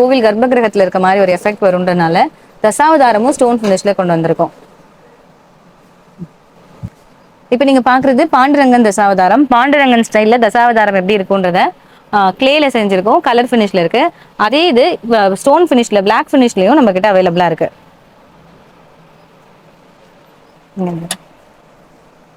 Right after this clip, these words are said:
இந்த செட்டு மன்னார்குடி ராஜகோபால சுவாமி, இது கிளேல செஞ்ச செட்டு. அதே க-, ராஜகோபால சுவாமி பேப்பர் மேஷ்லயும் நம்ம கிட்ட இருக்காங்க.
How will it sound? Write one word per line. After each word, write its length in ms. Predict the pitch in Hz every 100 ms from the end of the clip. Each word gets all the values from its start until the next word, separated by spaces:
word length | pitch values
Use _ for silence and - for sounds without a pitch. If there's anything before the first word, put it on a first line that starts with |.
| _ _ _ _ _ _ _ - 247
இந்த 160 | 269 294
செட்டு 200 | 254 320 254
மன்னார்குடி 400 | 240 277 262 247
ராஜகோபால 520 | 214 226 240 220 208 196
சுவாமி, 280 | 190 180 226 320 220
இது 120 | 180
கிளேல 260 | 240 262 277 247
செஞ்ச 180 | 202 190
செட்டு. 240 | 196 180 294 330 - _ -
அதே 220 | 214 262 294
க-, 200 | 240 208 196
ராஜகோபால 460 | 208 220 214 202 190
சுவாமி 160 | 196 285
பேப்பர் 240 | 254 262 262
மேஷ்லயும் 260 | 214 214 226
நம்ம 160 | 190
கிட்ட 100 | 165 185
இருக்காங்க. 380 | 175 170 202